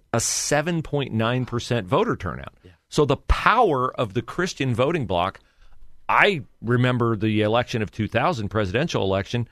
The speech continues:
Speaker 1: uh, George W. Bush, I believe, won that election because Christians came out to vote. And one of the reasons they came out to vote was because at that point in time,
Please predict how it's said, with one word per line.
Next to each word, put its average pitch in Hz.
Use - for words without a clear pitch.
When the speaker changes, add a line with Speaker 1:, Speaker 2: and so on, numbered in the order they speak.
Speaker 1:
uh, 95
George 110
W. 110
Bush, 151
I 123
believe, 135
won 110
that 113
election 95
because 104
Christians -
came 101
out 92
to 98
vote. 101
And 104
one 110
of 120
the 110
reasons 101
they 101
came 143
out 107
to 101
vote 110
was 107
because 101
at 104
that 151
point 127
in 101
time, 117